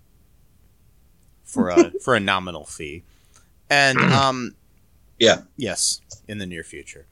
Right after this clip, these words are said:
Speaker 1: Anyways, uh, hope you guys enjoyed all of that. Um, if you like the show, please give us a five-star review on the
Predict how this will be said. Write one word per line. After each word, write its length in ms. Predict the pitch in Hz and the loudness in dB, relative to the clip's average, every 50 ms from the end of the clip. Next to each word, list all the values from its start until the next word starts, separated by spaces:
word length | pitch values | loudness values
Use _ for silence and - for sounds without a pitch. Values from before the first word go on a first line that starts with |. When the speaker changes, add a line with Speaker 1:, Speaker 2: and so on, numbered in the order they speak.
| _ - - - - _ _ | _ -20 -20 -20 -20 _ _
Speaker 1:
Anyways, 480 | - 156 156 147 135 127 123 117 107 - - - | -2 0 2 4 4 4 4 4 2 0 -2 0
uh, 500 | 120 113 110 107 107 107 104 101 101 98 - - _ _ _ _ _ _ _ _ _ _ _ | 2 4 4 4 4 4 2 2 0 -2 -6 -12 _ _ _ _ _ _ _ _ _ _ _
hope 200 | - 139 135 - | -4 -4 -2 -2
you 60 | 123 | 0
guys 240 | 104 117 110 104 92 | 2 2 2 2 0
enjoyed 360 | 98 87 82 98 95 92 92 | -4 -8 -6 -4 -4 -2 -2
all 200 | 90 90 90 87 | -2 -2 -4 -4
of 60 | 87 82 | -6 -6
that. 320 | 92 92 95 95 90 - - _ - | -4 -4 -2 -4 -4 -6 -12 _ -8
Um, 680 | 92 92 95 92 90 90 87 90 90 87 87 87 87 _ _ _ _ _ _ _ - - - - | -6 -4 -4 -4 -4 -6 -6 -8 -10 -12 -14 -18 -20 _ _ _ _ _ _ _ -20 -20 -10 -6
if 160 | - 104 - | -6 -2 0
you 80 | 127 123 | 2 2
like 180 | 127 131 - | 2 2 2
the 60 | - | 0
show, 260 | 110 - - 123 110 104 | 0 0 2 2 2 0
please 200 | - - 113 98 | 0 -4 -6 -2
give 140 | - 120 98 | -2 -2 -2
us 120 | 98 - - | -2 -2 -4
a 60 | 87 | -4
five-star 460 | - - 98 95 90 - - 101 92 | -2 -2 -2 -2 -2 -2 -2 -2 -4
review 460 | 90 87 82 80 90 87 87 87 85 - | -4 -6 -8 -10 -10 -8 -8 -8 -8 -8
on 380 | - 85 85 82 80 80 82 82 | -6 -6 -4 -4 -6 -8 -12 -12
the 540 | 82 85 82 80 78 78 80 78 78 76 | -12 -12 -12 -14 -16 -18 -18 -20 -20 -20